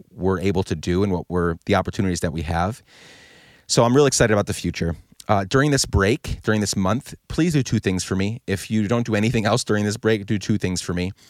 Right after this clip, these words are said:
that would just help me tremendously. Help me continue to provide this content for you, to continue to tell these stories. One of those is writing a review on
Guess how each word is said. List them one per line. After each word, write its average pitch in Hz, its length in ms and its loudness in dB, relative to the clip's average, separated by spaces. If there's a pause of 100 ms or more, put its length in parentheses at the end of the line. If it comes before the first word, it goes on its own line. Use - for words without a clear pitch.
(180)
that 117 100 2
would 107 100 -2
just 139 160 2
help 123 180 0
me 95 320 -2
tremendously. 85 840 -6 (400)
Help 117 180 2
me 117 140 2
continue 101 460 -2
to 90 100 -2
provide 87 640 -2 (460)
this 101 160 0
content 101 440 0
for - 120 -4
you, 113 220 0
to - 120 -6
continue 92 400 -2
to 85 340 -4
tell 92 280 0
these 87 180 -2
stories. 92 580 -2 (540)
One 123 180 2
of 143 80 0
those 98 340 2
is 95 460 -2
writing 113 380 2
a 110 40 0
review 90 580 -2
on 101 420 -2